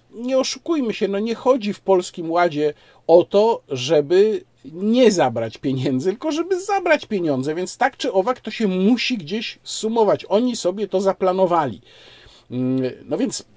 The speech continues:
nie wiem, jak tutaj będzie to wyglądało, ale na pewno ma to znaczenie dla wizerunku Jarosława Gowina.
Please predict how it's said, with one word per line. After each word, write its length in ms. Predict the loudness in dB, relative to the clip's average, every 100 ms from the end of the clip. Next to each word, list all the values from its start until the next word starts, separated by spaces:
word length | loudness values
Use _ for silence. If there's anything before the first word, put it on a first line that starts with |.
| _ _
nie 200 | 4 6
wiem, 220 | 6 2 0
jak 220 | -2 -2
tutaj 300 | -6 -2 0
będzie 280 | 0 -2 -4
to 140 | -4
wyglądało, 600 | -4 -2 0 4 4 2
ale 200 | 0 0
na 140 | 0 0
pewno 380 | -2 -2 -4
ma 140 | -2 -2
to 140 | -2
znaczenie 560 | -4 -4 -2 -4 -4 -6
dla 520 | -8 -2 2 4 2 -2 _ _ _ _ -12
wizerunku 760 | -8 2 6 8 6 4 -2
Jarosława 580 | 0 0 0 2 2 2
Gowina. 440 | 0 -6 -8 -16